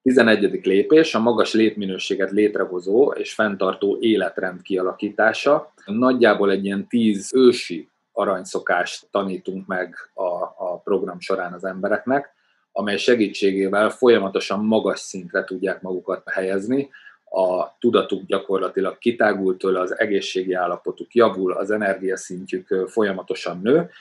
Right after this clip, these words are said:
és hogyha ezt az életrendet szokásként beemeljük az életünkbe, akkor tulajdonképpen a folyamatos fejlődés és az egyre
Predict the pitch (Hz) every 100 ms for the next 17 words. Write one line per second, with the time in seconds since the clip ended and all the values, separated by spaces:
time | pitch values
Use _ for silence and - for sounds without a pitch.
0 | - - - 98 92 101 - 160 160 120
1 | 117 117 107 - 101 95 95 - 127 -
2 | 101 - 101 95 110 113 101 92 92 92
3 | 95 101 - 117 113 131 147 - _ _
4 | - - - 104 - 117 101 98 95 110
5 | - 101 101 98 - 95 92 85 - 113
6 | 104 95 90 87 - 104 104 101 92 92
7 | 87 - 90 - 92 87 101 101 98 92
8 | 92